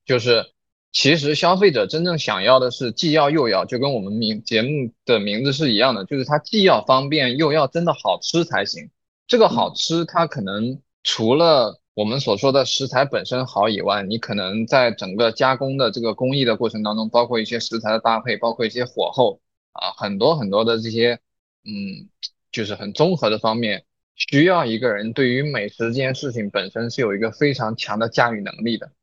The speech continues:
啊，所以我觉得就是这一番经历听下来之后，可能你如果不是这个行业当中有过很多摸爬滚打经验的人，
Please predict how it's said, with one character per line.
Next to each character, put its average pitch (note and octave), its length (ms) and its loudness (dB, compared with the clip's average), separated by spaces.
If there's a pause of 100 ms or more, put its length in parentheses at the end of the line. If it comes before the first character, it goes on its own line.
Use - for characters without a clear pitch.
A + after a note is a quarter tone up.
(160)
啊， G#2 160 -2
所 A#2+ 140 0
以 C#3+ 40 6
我 C3 140 0
觉 G#2+ 100 -4
得 A#2 300 2 (400)
就 A#2 100 -2
是 G#2+ 140 -4
这 D#3+ 200 2
一 C#3+ 120 2
番 C3+ 200 -2
经 C3+ 220 -4
历 B2+ 100 0
听 B2 220 -4
下 B2 140 0
来 G2+ 140 0
之 A2+ 140 -6
后， A2+ 280 0 (220)
可 A2 200 -2
能 A#2 480 -2 (240)
你 A2 400 0
如 A#2+ 240 2
果 C3 160 4
不 - 180 -6
是 C3 180 0
这 C#3+ 100 2
个 B2 120 2
行 G#2 240 -4
业 B2 140 4
当 A#2 220 0
中 A#2 180 -4
有 F#2 180 0
过 A2 240 2
很 F#2+ 160 -8
多 G#2+ 160 0
摸 A#2 200 0
爬 A2 200 0
滚 G#2+ 200 -4
打 F#2+ 140 2
经 A2 180 -2
验 G#2 140 -2
的 E2+ 100 -8
人， D#2+ 180 -10